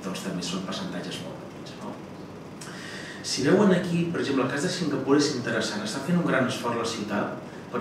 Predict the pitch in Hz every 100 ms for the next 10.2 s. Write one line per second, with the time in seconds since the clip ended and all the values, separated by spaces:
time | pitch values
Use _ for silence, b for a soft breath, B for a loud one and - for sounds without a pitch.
0 | 117 110 107 113 110 104 - 95 95 90
1 | 82 - - 110 - 120 127 147 170 -
2 | 135 - - 127 120 - B B 131 123
3 | 123 127 147 - 143 143 - 117 101 -
4 | - - 123 123 147 180 185 160 147 147
5 | - 147 147 156 - 135 135 131 135 147
6 | 147 151 B B B 117 113 104 101 113
7 | 135 135 120 - 104 131 139 135 - 117
8 | 101 117 104 131 139 151 170 185 165 165
9 | 151 - 151 151 143 - 135 127 123 117
10 | 104 -